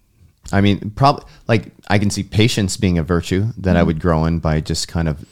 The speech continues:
Speaker 1: delaying this, 'cause it's almost like, I can see it now as being almost like an impatient pursuit
Speaker 2: Mm.
Speaker 1: of just saying, like, "I want it to happen right now,
Speaker 2: Mm-hmm.
Speaker 1: and I want it to happen,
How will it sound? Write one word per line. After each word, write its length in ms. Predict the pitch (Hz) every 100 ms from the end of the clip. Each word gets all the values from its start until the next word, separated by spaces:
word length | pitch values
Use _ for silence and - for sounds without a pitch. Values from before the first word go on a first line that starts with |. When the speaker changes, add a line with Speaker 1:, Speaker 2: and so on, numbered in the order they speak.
| 85
Speaker 1:
delaying 560 | 90 82 82 87 90 76
this, 180 | 78 -
'cause 140 | 95
it's 160 | 98 151
almost 280 | 226 -
like, 140 | 147 -
I 80 | 117
can 120 | 107
see 140 | -
it 80 | 92
now 180 | 71 73
as 80 | 76
being 200 | 85 78
almost 200 | 82 -
like 140 | 80
an 100 | 73 -
impatient 540 | 85 - 80 - -
pursuit 480 | - - - - - _ -
Speaker 2:
Mm. 380 | 190 185 170
Speaker 1:
of 100 | 117
just 180 | 69 78
saying, 200 | - 73
like, 140 | 69 65
"I 100 | 78
want 200 | 80 92
it 60 | 90
to 80 | 73
happen 300 | 73 76 71
right 200 | 71 -
now, 400 | 69 69 65 - _ _ _ _ 208
Speaker 2:
Mm-hmm. 140 | 196
Speaker 1:
and 100 | 80
I 40 |
want 220 | 82 104 98
it 20 |
to 80 | 85
happen, 640 | 85 80 80 78 76 92